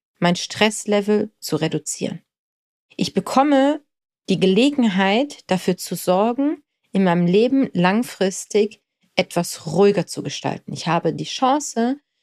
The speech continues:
langfristig mein Leben entspannter zu gestalten. Weil stressige Situationen wiederholen sich so lange, bis wir dafür sorgen, dass sie nicht mehr stressig sind. Und jetzt kannst du entscheiden, wie lange du diesen Stress empfinden möchtest.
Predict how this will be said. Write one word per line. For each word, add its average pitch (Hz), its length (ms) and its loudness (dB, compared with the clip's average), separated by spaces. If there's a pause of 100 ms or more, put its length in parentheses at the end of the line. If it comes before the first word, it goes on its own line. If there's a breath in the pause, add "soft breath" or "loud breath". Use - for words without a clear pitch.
(200)
langfristig 202 1120 -2 (200)
mein 180 260 2
Leben 226 460 0
entspannter 190 760 -2
zu - 160 -8
gestalten. - 720 -8 (720)
Weil 185 320 2 (680)
stressige 285 600 0
Situationen 233 680 0
wiederholen 180 380 2
sich 160 160 0
so 247 180 2
lange, 240 260 2
bis 214 220 -4
wir - 40 2
dafür 160 220 -2
sorgen, 185 320 0
dass 165 140 -2
sie 165 80 0
nicht - 180 -2
mehr 156 80 0
stressig - 440 -4
sind. - 360 -6 (240)
Und 165 80 2
jetzt 170 160 -2
kannst - 320 -4
du 262 80 6
entscheiden, 254 720 0 (420)
wie 170 220 4
lange 247 260 4
du 220 140 0
diesen 190 260 0
Stress - 400 -4
empfinden 175 480 0
möchtest. - 500 -6